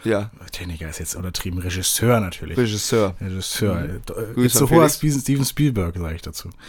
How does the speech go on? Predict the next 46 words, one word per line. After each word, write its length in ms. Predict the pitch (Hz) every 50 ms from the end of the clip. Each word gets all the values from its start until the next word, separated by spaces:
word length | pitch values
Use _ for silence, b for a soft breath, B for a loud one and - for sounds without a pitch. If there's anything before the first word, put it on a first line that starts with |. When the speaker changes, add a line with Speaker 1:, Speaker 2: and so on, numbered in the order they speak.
| - -
Speaker 1:
<laughs> 220 | - 110 - - 180 - -
Speaker 2:
Ja, 160 | 147 202 247
wirklich, 280 | 311 339 311 233 165 147
Speaker 1:
Ui. 60 | 139
Speaker 2:
guter 160 | 214 247 233 214
Typ, 280 | - 220 156 113 - - -
also 140 | 127 135
muss 160 | 156 170 - 170
man 80 | 160
Speaker 1:
Ui. 60 | 165
Speaker 2:
sagen. 200 | 151 123 110 107 107
Also 140 | 107 113 120
der 80 | 120
hat 60 | 117
so 100 | 123 160
viel 160 | 170 - 151 147
Ahnung 200 | 160 139 107 101
davon, 320 | 92 - - - 101 101
das 100 | 107 -
Speaker 1:
Steven 220 | - 143 147 139
Speaker 2:
ist 140 | 131 131 - -
wirklich 80 | 139 143
krass. 120 | 127 127
Speaker 1:
Spielberg? 280 | 127 156 - - - - - - -
Speaker 2:
Wirklich 180 | 127 131 -
krass. 320 | - - 113 101 - - - - - 107
Speaker 1:
Oder 100 | 113 107
George 240 | - 123 113 104 - 101
Lucas? 200 | 98 - - 151
Speaker 2:
Ist 140 | 151 -
jetzt 220 | 190 180 - - -
der 80 | -
einzige 680 | - 180 220 214 - 208 180 175 170 170 170 170 165 143
Regisseur, 380 | 151 165 165 160 - - 170 165
der 140 | 156 151
mir 100 | 151 147
auf 80 | 139 -
die 60 | 143
Schnelle 220 | - 156 147 147 143
eingefallen 960 | 156 139 123 110 - - - - - - - - - - 113 107 104 104 107
ist. 120 | 101 -
Ist 80 | 135 127
natürlich 260 | 135 - 156 143 123
auch 60 | 123
Filmregisseur, 640 | - - 127 135 151 156 151 147 143 - - 139 120
deswegen 240 | 120 113 110 -